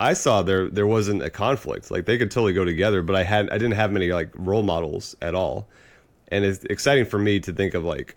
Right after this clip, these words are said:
our kids are gonna have much, many more examples of you can do both. And I love, that's why I love ending with Carlo Acutis' story, the millennial who's on the way to sainthood, uh, because it's like, here's a guy who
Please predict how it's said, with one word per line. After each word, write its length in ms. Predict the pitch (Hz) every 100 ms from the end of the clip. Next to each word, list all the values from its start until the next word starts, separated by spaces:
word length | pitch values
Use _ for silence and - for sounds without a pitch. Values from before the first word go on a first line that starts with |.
| -
our 180 | 120 151
kids 360 | - 95 85
are 60 | 87
gonna 160 | 90 85
have 420 | 92 90 85 82 -
much, 400 | 101 98 90 - - - -
many 220 | 104 131
more 220 | 131 113
examples 560 | 101 95 95 90 87 78
of 420 | 92 87 82 78 - _ _ _ _
you 100 | 123
can 140 | 127 110
do 80 |
both. 400 | 90 95 - - -
And 140 | 110 107
I 60 |
love, 440 | 110 117 104 98 - - - - -
that's 140 | 104
why 100 | 117
I 40 | 104
love 200 | 107 92
ending 360 | 101 98 95
with 180 | 92 -
Carlo 400 | - 101 92 87
Acutis' 460 | - 127 123 - 82
story, 400 | - 71 60 107 - -
the 100 | 98
millennial 460 | 95 92 92 92 87
who's 180 | 92 85
on 180 | 85
the 60 | 85
way 140 | 82
to 100 | 76
sainthood, 440 | 76 101 90 76 67 - - - _ _ -
uh, 100 | 85
because 280 | 95 95
it's 120 | 87 95
like, 280 | 85 - _ _ _ _
here's 240 | - 120 127
a 60 | 95
guy 320 | 98 101 87
who 420 | 95 90 87